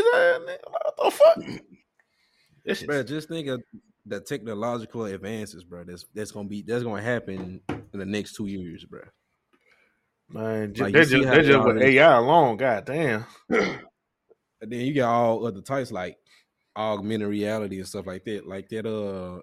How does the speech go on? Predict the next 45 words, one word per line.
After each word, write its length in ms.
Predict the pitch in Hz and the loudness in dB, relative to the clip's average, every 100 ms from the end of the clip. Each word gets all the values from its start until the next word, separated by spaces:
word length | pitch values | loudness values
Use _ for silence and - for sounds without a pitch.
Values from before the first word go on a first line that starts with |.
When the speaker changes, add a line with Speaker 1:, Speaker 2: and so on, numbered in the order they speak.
| 98 | -10
Speaker 2:
that 180 | 104 | -8
headset, 540 | 101 147 135 - 107 95 _ | -4 -4 -6 -6 -8 -8 _
I 40 | 95 | -20
think 240 | 92 85 | -18 -16
what 140 | 90 104 | -10 -2
Apple 240 | 120 127 | -2 -4
finna 180 | 123 123 | -10 -8
come 200 | 147 143 | -6 -4
out 120 | 143 | -4
with. 240 | 156 147 | -4 -6
Speaker 1:
See, 180 | - 131 | 0 0
that's, 260 | 110 156 - | 8 8 8
that's 260 | - 165 | 6 6
the 140 | 208 131 | 6 2
thing 240 | 139 127 | 2 4
that's 160 | 117 113 | 2 0
scary 320 | - 156 117 | 2 4 4
to 100 | 95 | 2
me. 240 | 90 - _ _ _ _ _ _ _ _ _ | -6 -14 _ _ _ _ _ _ _ _ _
Because 280 | 131 127 131 | -4 4 4
niggas 220 | 127 165 | 6 2
finna 200 | 143 135 | 2 0
get 220 | 123 127 110 | 4 4 6
so 180 | 135 131 | 6 6
lost 440 | 120 135 143 143 | 6 6 6 4
in, 420 | 120 113 110 107 - _ _ _ | -2 -2 -4 -10 -14 _ _ _
in 120 | - 113 | -8 2
that 140 | 160 | 2
shit, 180 | 131 113 | 4 2
they 80 | 120 | 2
gonna 280 | 117 113 | 0 0
lose 220 | 120 120 117 | -2 0 2
all 380 | 120 117 110 - | 4 4 0 -6
sense 300 | - 127 117 | -6 -4 -2
of 80 | |
reality. 540 | 107 139 165 113 101 104 | 0 6 6 6 2 -6
Like, 220 | 107 104 | -4 -4
you 140 | 107 | -4
know, 140 | 131 107 | -2 -2
some 200 | 151 160 | 0 2
folk 220 | 131 117 | 2 2
go 140 | 117 | 4
overboard 480 | 123 120 110 147 135 | 4 2 2 4 4
with 100 | 104 | 2
shit. 220 | - - | -6 -14